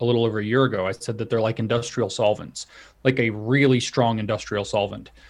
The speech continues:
As a matter of fact, deconstruction, which is kind of the heart of postmodernism, is a, I think Dan Dennett is the one who came up with this, uh, originally, though I didn't know about it. Uh, he talked about, he had a paper where he talked about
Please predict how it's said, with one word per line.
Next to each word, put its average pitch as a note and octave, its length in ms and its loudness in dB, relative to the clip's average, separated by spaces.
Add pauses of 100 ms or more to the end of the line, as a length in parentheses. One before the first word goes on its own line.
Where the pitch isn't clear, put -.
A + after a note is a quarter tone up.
(220)
As C3 120 4
a C3 40 4
matter D3 180 8
of B2 80 2
fact, B2 320 2
deconstruction, C#3+ 960 2
which G#2+ 180 -6
is G#2+ 200 -6
kind A#2 200 -4
of G2+ 80 -12
the G#2 100 -4
heart B2+ 320 2
of B2+ 120 -10
postmodernism, A2+ 920 -2
is A2+ 240 -2 (100)
a, A2 440 -4 (460)
I A#2 180 4
think C3+ 200 0
Dan A#2+ 240 2
Dennett A#2+ 360 2
is A2+ 180 -6
the A#2+ 80 -2
one A2 220 -4
who A2 140 -4
came A2+ 260 -4
up A2+ 220 -4
with G#2+ 160 -6
this, G#2 320 -6 (460)
uh, G#2+ 320 -4
originally, A2+ 580 2
though G#2 140 -2
I A2 60 0
didn't G#2 180 -4
know A#2 120 2
about G#2 260 0
it. - 280 -6
Uh, G#2+ 220 0
he B2+ 200 0
talked C3 320 2
about, - 200 -2
he B2 100 -2
had B2 100 4
a A#2+ 40 0
paper A#2 380 -2
where G#2+ 200 -2
he G#2+ 80 -2
talked G#2+ 260 -4
about G#2+ 380 -4